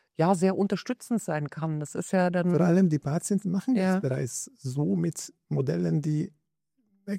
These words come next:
Speaker 2: wer weiß, wie die Daten, also Daten aufarbeitet.
Speaker 1: Jede App hat das.
Speaker 2: Jede App hat das. Aber
Speaker 1: Ja.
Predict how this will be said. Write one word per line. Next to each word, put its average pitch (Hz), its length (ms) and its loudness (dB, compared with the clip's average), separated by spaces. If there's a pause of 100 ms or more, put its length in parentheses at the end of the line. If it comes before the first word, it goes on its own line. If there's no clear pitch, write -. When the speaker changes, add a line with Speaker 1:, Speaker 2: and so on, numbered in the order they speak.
Speaker 2:
wer 156 380 -2
weiß, 156 360 -2
wie 147 120 -2
die 131 160 -2
Daten, 131 560 -6 (260)
also 131 220 -4
Daten 127 500 -4 (380)
aufarbeitet. 131 880 -6
Speaker 1:
Jede 175 240 8
App - 220 2
hat 165 220 -4
das. 135 300 -10
Speaker 2:
Jede 160 300 -2
App - 200 -8
hat 165 160 0
das. 120 140 -8
Aber 139 200 -2
Speaker 1:
Ja. 165 280 4